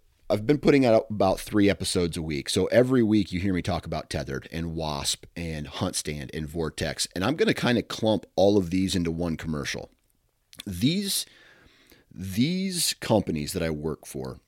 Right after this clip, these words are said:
behind the shell that is their logo and their product, is a group of people who are passionate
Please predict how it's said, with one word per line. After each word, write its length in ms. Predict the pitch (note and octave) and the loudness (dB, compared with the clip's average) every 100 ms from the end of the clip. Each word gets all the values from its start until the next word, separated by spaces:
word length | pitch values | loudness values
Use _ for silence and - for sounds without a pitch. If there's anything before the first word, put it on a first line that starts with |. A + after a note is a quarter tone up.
| E2+ | -2
behind 800 | F#2+ F#2 - B2 D#3 E3+ E3+ D#3+ _ _ D#2 | 0 0 2 4 4 2 0 -4 _ _ -14
the 260 | F2+ G2 | 0 2
shell 560 | - - B2 F#2+ E2 D#2+ | 4 4 4 4 2 -2
that 260 | D#2 F2 | -2 0
is 200 | F2+ F#2 | 2 2
their 160 | E2+ E2+ | 0 0
logo 720 | E2 F2+ F2 D#2+ D2+ D2 D2+ - - - - | 2 4 4 2 0 -2 -6 -10 -20 -16 -4
and 420 | F2+ F2 E2+ D#2 - | -2 0 -2 -4 -8
their 260 | F2+ F2 E2 | -6 -2 -2
product, 720 | - - E2+ D#2 C2+ D2 - - - _ | -4 -2 -2 0 -2 -6 -10 -20 -20 _
is 180 | G#2 G2 | 2 4
a 100 | F#2 | 2
group 440 | D#2+ F2 A#2 D#3 | 0 4 6 8
of 240 | F#3 - - | 6 4 -10
people 480 | - A2 G#2 F2+ E2 | -4 -2 0 0 -2
who 240 | - F2+ | -2 -2
are 120 | E2 | -2
passionate 800 | - - F#2+ G#2 - A2 G#2 | -4 -4 0 2 4 4 2